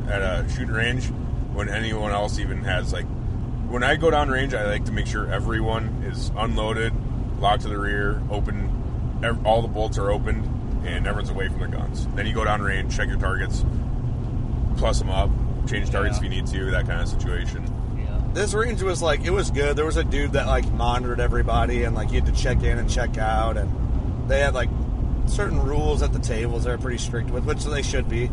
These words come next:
Speaker 1: Yeah.
Speaker 3: And then, uh, like, you went off some stairs, you went down this big berm on the, uh,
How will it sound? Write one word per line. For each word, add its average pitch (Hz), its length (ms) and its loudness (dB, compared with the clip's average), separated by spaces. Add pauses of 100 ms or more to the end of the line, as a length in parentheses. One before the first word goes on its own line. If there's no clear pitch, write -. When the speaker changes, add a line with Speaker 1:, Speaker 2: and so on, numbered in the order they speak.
(360)
Speaker 1:
Yeah. - 160 -2
Speaker 3:
And 135 140 -4
then, 135 180 -2
uh, 123 260 0 (420)
like, 135 220 2
you 127 80 -2
went 143 140 0
off 147 100 0
some - 140 -4
stairs, 143 420 -2
you 120 80 -2
went 127 160 0
down 127 220 2
this 123 180 -2
big 127 380 0
berm 127 320 -2
on 117 160 -2
the, 110 240 0
uh, 101 260 0